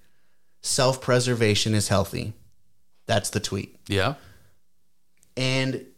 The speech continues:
Speaker 1: this had, like, I, I saw people saying this, like, I've liked this tweet a bunch of times, and it, I keep going back and it's not liked.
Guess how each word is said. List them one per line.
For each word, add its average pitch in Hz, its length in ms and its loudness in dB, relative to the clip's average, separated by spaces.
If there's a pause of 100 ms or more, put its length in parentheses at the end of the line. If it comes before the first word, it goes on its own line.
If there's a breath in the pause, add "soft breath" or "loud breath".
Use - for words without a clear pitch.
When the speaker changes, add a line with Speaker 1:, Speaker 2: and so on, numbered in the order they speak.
(500)
Speaker 1:
this 170 180 0
had, 160 240 2
like, 151 420 2
I, 190 280 4
I 208 40 6
saw 262 280 4
people 151 260 0
saying 165 360 2
this, 120 180 0
like, 123 140 2
I've 135 180 2
liked 151 200 0
this 139 160 -2
tweet 143 160 0
a 113 60 4
bunch 131 260 0
of 113 60 -8
times, 120 420 2
and 110 360 0
it, 117 260 -2
I 120 120 2
keep 131 220 -2
going 127 240 2
back 123 240 2
and 120 100 -2
it's 104 160 -8
not 120 240 2
liked. 110 380 0